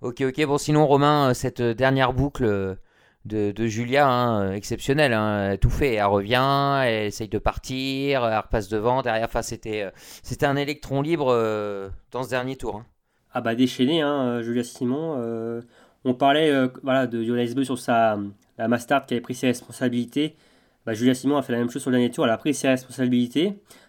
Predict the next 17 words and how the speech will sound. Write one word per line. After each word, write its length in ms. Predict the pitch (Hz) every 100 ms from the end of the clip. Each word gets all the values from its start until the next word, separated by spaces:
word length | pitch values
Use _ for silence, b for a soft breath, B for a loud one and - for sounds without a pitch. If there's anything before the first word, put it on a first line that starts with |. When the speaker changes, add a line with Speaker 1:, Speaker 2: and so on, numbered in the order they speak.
| -
Speaker 2:
Elle 60 | 127
s'est 100 | 131
pas 140 | 156
cachée. 280 | 156 139 165
Elle 60 |
a 120 | 175 120
tout 100 | -
de 60 |
suite 160 | - 190
pris 180 | - 170
les 100 | 147
devants, 460 | 151 151 165 151
euh, 140 | 131 127
lors 160 | 131
du 120 | 135 127
tour. 200 | 170 175
Alors, 200 | 135